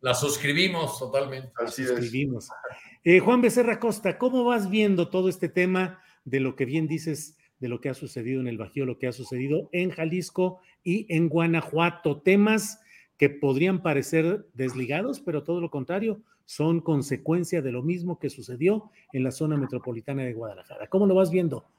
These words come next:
Speaker 2: Juan Becerra?
Speaker 3: Lo, lo voy viendo que me, me falta mucha información, Julio, para poder empezar a armar un rompecabezas. No sé tú cómo andes, Arturo, pero se habla de detenciones, de no detenciones, este, de líderes del cártel Jalisco Nueva Generación, de un cónclave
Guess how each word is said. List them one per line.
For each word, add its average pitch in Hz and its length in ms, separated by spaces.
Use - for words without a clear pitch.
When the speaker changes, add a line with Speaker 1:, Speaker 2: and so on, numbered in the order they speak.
Speaker 2:
Juan 156 160
Becerra? 147 280
Speaker 3:
Lo, 180 280
lo 165 160
voy 233 160
viendo 254 260
que 185 140
me, 165 260
me 170 140
falta 220 300
mucha 240 280
información, 208 840
Julio, 196 320
para 160 240
poder 175 260
empezar 185 380
a - 20
armar 180 440
un 190 160
rompecabezas. 185 960
No 196 120
sé 220 140
tú - 180
cómo 185 320
andes, 202 520
Arturo, 202 720
pero 175 220
se - 100
habla 196 280
de 170 180
detenciones, 151 960
de 156 120
no 170 140
detenciones, 180 1120
este, 143 420
de 147 180
líderes 175 440
del 135 160
cártel 160 400
Jalisco 147 480
Nueva 156 260
Generación, 135 640
de 175 80
un 165 160
cónclave 156 720